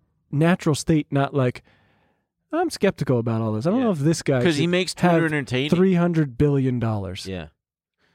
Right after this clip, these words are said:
Speaker 2: Yeah.
Speaker 1: I don't know if
Speaker 2: Well
Speaker 1: it's good that he's on track to be a trillionaire.
Speaker 2: Yeah, I don't think it's good. That's too much money. Too, no man should have all that power.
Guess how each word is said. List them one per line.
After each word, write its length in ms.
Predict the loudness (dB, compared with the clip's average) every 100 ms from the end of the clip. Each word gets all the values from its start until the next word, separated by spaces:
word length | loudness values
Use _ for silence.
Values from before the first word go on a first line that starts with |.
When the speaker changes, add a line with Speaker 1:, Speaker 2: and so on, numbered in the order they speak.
| _
Speaker 2:
Yeah. 260 | -8 -4 0
Speaker 1:
I 80 | 0
don't 100 | 2
know 100 | 2
if 100 | 2
Speaker 2:
Well 60 | 0
Speaker 1:
it's 100 | -2
good 300 | 2 2 4
that 100 | 2
he's 140 | 2
on 120 | 0 -2
track 400 | 0 -2 -2 -6
to 120 | -4
be 220 | 0 0
a 80 | 0
trillionaire. 720 | -4 -2 -2 0 -4 -10 -16 -20 _ _ _ _ _ _ _ _ _ _ _ _ _ _ _ _ _ _ _ _ _ _ _ _ _ _ _ _ _ -20 _ _ _ _ _ _ -8
Speaker 2:
Yeah, 320 | -4 -4 -4 -10 -6
I 60 | -4
don't 120 | -2
think 120 | -2
it's 100 | -4
good. 260 | -4 -4 -6 -18 -20 _ _ _
That's 160 | -12 -6
too 120 | -2
much 180 | -2 -2
money. 300 | -2 -2 -6 -12 -8
Too, 180 | -6
no 200 | 0 2
man 220 | 4 2 2
should 160 | 0
have 160 | 0 2
all 120 | 2
that 140 | 2 2
power. 300 | 0 -2 -4